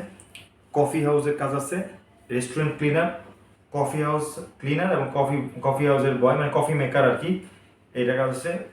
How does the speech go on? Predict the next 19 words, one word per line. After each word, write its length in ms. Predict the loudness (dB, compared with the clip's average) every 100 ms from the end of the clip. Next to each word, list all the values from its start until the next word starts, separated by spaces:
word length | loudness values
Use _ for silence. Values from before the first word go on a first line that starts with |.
| -20 _ -6
আর 280 | -2 0 -2
হোটেলের, 920 | -6 -6 -2 0 6 10 10 8 0 -6 -18 _ _ _
আহ, 300 | -8 -4 -2
হাউসকিপিংয়ের 720 | -2 2 2 2 -2 -4 -2 -4
কিছু 160 | -6 -4
কাজ 200 | -2 -2
আছে। 420 | -4 -6 -6 -12 _ _ _ -20 _ -6
এই 100 | -2
কাজগুলো 360 | 0 0 2 2
আসছে, 440 | 2 0 -4 -4 -6
এই 100 | -2
কাজগুলা 720 | 2 2 2 6 6 6 -2 -10
আমি 340 | -8 -4 -4 -2
সরাসরি 340 | 0 0 0
বলে 200 | 0 2
দিচ্ছি, 460 | 0 -2 -4 -6 -8 -20 _ _ -6
এই 180 | -4
কাজগুলার 720 | 0 0 0 0 0 0 -6 -16 _ _ -20 -6
খরচ 240 | 0 0